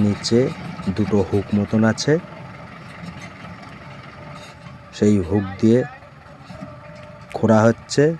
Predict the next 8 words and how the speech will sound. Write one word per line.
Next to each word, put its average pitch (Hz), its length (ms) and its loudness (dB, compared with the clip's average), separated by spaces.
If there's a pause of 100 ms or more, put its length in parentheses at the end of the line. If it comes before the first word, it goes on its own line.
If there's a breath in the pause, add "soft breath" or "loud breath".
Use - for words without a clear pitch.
(840)
এই 98 120 -2
যেখান 110 240 2
দিয়ে 117 200 4
খুঁড়তে 120 320 2
খুঁড়তে 117 280 2
যাচ্ছে - 320 2
বন্ধুরা 117 320 4 (560)
ট্র্যাক্টর 123 440 2